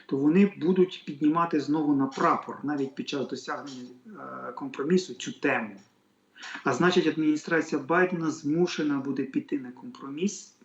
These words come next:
а, скоріш за все, на зменшення обсягу воєнної допомоги. Тобто ми маємо бути готовим, але це не буде такою великою зрадою. Це буде результатом отої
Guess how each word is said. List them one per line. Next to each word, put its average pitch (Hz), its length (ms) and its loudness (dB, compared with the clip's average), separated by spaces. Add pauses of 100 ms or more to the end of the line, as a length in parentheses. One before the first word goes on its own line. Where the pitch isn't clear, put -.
а, 269 60 -10 (120)
скоріш 165 380 4
за 175 80 -2
все, 151 160 -4
на 139 140 2
зменшення 131 580 2
обсягу 139 460 -2
воєнної 131 380 -2
допомоги. 123 520 -2 (340)
Тобто - 240 2
ми 175 120 8
маємо 175 340 6
бути 165 240 4
готовим, 202 640 2
але 156 180 0
це 180 200 -2
не 165 120 -4
буде 202 260 0
такою 180 260 4
великою 151 540 2
зрадою. 123 480 -4
Це - 160 -2
буде 190 240 2
результатом 156 680 -2
отої 151 360 -6